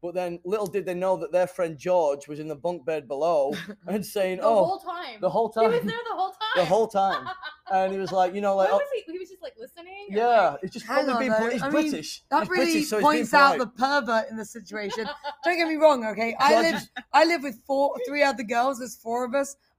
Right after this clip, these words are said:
Speaker 2: I love listening to them have sex. It is, like, powerful and
Speaker 1: But,
Speaker 2: beautiful.
Speaker 1: okay.
Speaker 2: I'm into it, but I get, I get why he would have stayed there, 'cause listening to have people sex is a real good joy, right?
Speaker 1: But, but the thing is, George
Speaker 3: He gave her
Speaker 1: was
Speaker 3: a good time.
Speaker 1: no,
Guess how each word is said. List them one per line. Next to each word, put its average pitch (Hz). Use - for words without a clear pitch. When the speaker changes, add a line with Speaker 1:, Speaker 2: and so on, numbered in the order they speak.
Speaker 2:
I 294
love 277
listening 214
to 202
them 202
have 190
sex. 208
It 269
is, 240
like, 247
powerful 226
and 208
Speaker 1:
But, -
Speaker 2:
beautiful. 240
Speaker 1:
okay. 170
Speaker 2:
I'm 277
into 277
it, 220
but 262
I 294
get, 320
I 285
get 294
why 285
he 269
would 262
have 233
stayed 269
there, 208
'cause 214
listening 277
to 247
have 233
people 226
sex 214
is 185
a 196
real 214
good 208
joy, 214
right? 202
Speaker 1:
But, 208
but 208
the 196
thing 226
is, 190
George 208
Speaker 3:
He -
gave -
her 190
Speaker 1:
was 185
Speaker 3:
a -
good -
time. -
Speaker 1:
no, 226